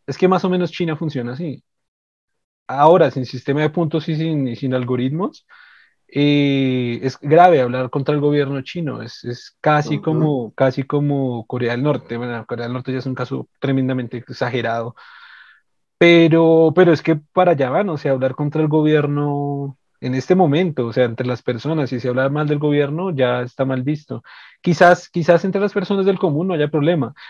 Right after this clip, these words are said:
Speaker 1: pero acuérdese que en este mismo podcast, no me acuerdo en qué capítulo, co-, le comenté el caso de Jack Ma.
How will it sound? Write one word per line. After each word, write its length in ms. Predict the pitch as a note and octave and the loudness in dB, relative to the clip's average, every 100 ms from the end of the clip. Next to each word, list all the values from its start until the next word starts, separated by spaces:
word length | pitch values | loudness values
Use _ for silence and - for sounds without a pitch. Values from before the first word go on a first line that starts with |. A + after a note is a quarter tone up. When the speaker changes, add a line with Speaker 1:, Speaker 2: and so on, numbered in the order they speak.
| - | 0
Speaker 1:
pero 160 | F3 F3+ | 6 6
acuérdese 560 | D#3 F#3 G3 F#3+ G#3+ | 8 8 8 8 4
que 100 | G3+ | 2
en 60 | F3 | 0
este 220 | D3 E3+ | 0 -2
mismo 260 | E3+ E3+ E3 | -2 0 0
podcast, 440 | F3 D#3 C#3 D#3 D3+ | 0 0 0 -4 -2
no 260 | D3+ D#3 D#3 | 0 0 0
me 120 | D#3 | -2
acuerdo 280 | D3+ D#3 D3+ | 0 0 0
en 60 | |
qué 100 | D3+ | 0
capítulo, 580 | D3+ D3+ D#3 D#3+ E3 F#3 | 0 0 -2 0 0 0
co-, 180 | F#3+ E3+ | 0 0
le 120 | D3 | 0
comenté 360 | D3 D3+ C3+ C3 | 0 -2 0 -4
el 100 | B2 | 0
caso 240 | C#3+ - | -2 0
de 100 | D3 | 0
Jack 200 | C3+ A#2 | 0 -2
Ma. 240 | C3+ C#3 | -6 -6